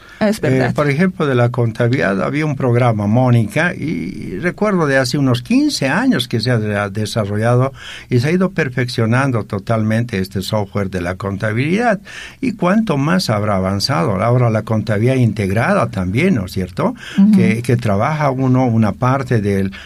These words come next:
Speaker 2: de, de las actividades y la otra hace la segunda parte y la otra la tercera y la, y la, finalmente la, la tercera parte, eh, saca el, el resultado final de la contabilidad,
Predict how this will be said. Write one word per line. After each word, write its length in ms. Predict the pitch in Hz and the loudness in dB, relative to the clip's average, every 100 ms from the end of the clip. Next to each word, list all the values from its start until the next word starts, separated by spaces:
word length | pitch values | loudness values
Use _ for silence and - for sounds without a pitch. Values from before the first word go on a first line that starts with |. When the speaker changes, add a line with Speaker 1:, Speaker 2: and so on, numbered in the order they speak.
| - - | -18 -4
Speaker 2:
de, 460 | 107 104 98 101 | -2 0 0 -2
de 240 | 104 98 92 | -2 -2 0
las 380 | 87 90 - | -2 -4 -4
actividades 1000 | 104 - 113 107 110 117 113 131 190 - - - - | -6 -2 0 0 0 0 2 2 0 -2 -10 -20 -10
y 100 | 104 | -2
la 220 | 107 98 | 0 2
otra 400 | 123 131 135 139 | 2 2 0 0
hace 400 | 139 117 113 - | 0 0 0 2
la 160 | 107 98 | 0 0
segunda 320 | - 98 113 113 101 | -2 -2 0 0 0
parte 340 | - 135 139 123 | 0 -2 0 -2
y 40 | |
la 160 | 101 107 | 0 2
otra 260 | 120 113 | 0 0
la 60 | 98 | -2
tercera 520 | 101 92 - 143 143 | -2 -4 0 0 0
y 80 | 110 | 0
la, 220 | 95 92 - | 0 -2 -4
y 120 | 104 | -6
la, 180 | 95 87 | -4 -4
finalmente 800 | 90 107 110 110 117 113 123 123 123 - - - | -4 -2 0 0 2 2 2 0 -2 -12 -14 -6
la, 380 | 95 87 82 - | -2 0 -2 -4
la 260 | 92 85 | -4 -4
tercera 500 | 90 107 95 117 110 | -4 -4 -2 0 0
parte, 560 | 110 104 120 135 123 95 | 0 -2 -2 0 0 0
eh, 40 | |
saca 520 | 95 110 98 110 107 120 | 0 -2 -2 -2 -2 -4
el, 320 | 95 90 90 | -6 -4 -4
el 160 | 104 95 | -6 -4
resultado 640 | 98 - 92 90 110 110 98 | -6 -6 -8 -2 0 0 -2
final 340 | 98 104 101 | -4 -4 -2
de 80 | 95 | -4
la 160 | 85 | -6
contabilidad, 640 | 90 90 92 87 104 160 | -8 -8 -6 -6 -2 -2